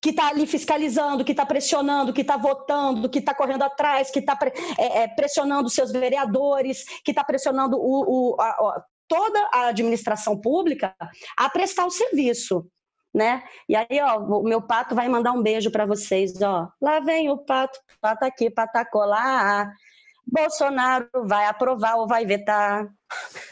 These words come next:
Speaker 2: Ok, ok. Com direito à música, é, eu vou já passar pra uma réplica do Jorge, mas, rapidamente,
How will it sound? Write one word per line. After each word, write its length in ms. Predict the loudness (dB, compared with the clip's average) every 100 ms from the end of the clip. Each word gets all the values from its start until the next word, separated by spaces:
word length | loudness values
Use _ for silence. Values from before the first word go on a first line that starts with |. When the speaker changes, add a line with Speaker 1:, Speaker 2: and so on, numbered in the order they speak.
| -2
Speaker 2:
Ok, 480 | -2 -2 -2 -2 -4
ok. 1000 | -6 -6 -2 -2 -2 -10 -12 -12 -14 -2
Com 120 | 0
direito 360 | 4 4 4 4
à 80 |
música, 680 | 2 4 4 2 0 0 0 -2 -14 -12 -14 -10 4
é, 760 | 8 10 8 6 4 2 2
eu 100 | 0
vou 220 | 2 2 6
já 340 | 8 10 10
passar 420 | 6 2 4 4
pra 100 | 4
uma 100 | 2
réplica 420 | 2 2 2 -4 -6
do 120 | -6
Jorge, 580 | 0 4 4 0 -10 -16 _ _ _ _ _ -14
mas, 840 | -2 4 8 8 4 0 -4 -10 _ _ _ _ _ _ _ _ _ _ _
rapidamente, 880 | -4 -2 0 0 0 -2 -4 -8 -14